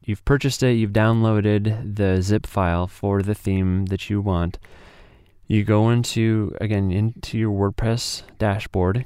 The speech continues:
go to Appearance, Themes, and then instead of using the search option, there's another link right next to the s-,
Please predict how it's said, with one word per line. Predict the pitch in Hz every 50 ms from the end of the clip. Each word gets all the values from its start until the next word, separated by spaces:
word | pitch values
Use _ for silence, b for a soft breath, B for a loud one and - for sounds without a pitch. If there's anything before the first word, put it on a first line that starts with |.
| -
go | - 98
to | 95 104
Appearance, | 110 - - - 92 85 87 101 127 - -
Themes, | - - 95 92 87 87 95 101 101 - - b b b b b b b b b b b - - - -
and | 127 113 113
then | 110 107 101
instead | 101 101 - - 156
of | 160 160 151 - - - - - -
using | - 120 123 127 123 113 104
the | 90 92
search | - - - 202 208 175 - -
option, | - 92 87 - - - 101 127 143 - B B B B B B B B B B B B B -
there's | - 113 120 120 117 110 107 - -
another | - 101 107 98 73 - 78 113 143 156 170 165 139
link | 123 120 117 113 113 113 -
right | - - 117 92
next | 87 107 107 110 - - -
to | - 110
the | 92 90
s-, | 104 -